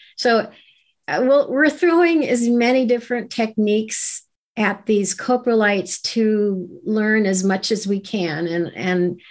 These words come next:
what we are learning these days, I imagine in twenty years, people will be able <laughs> to,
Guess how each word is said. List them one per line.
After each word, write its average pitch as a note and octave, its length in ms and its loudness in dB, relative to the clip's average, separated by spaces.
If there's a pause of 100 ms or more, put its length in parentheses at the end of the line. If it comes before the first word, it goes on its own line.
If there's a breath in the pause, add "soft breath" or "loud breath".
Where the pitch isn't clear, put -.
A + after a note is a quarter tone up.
(240 loud breath)
what G#3+ 400 0
we A#3 200 2
are B3 80 4
learning G#3+ 380 2
these G#3+ 320 2
days, F3+ 360 2
I F#3 180 0
imagine G3+ 600 2
in F3+ 140 2
twenty F#3+ 400 2
years, F3+ 280 0
people F#3+ 320 -2
will F#3 140 2
be F3+ 200 0
able F3+ 180 2
<laughs> - 0 -
to, - 400 -4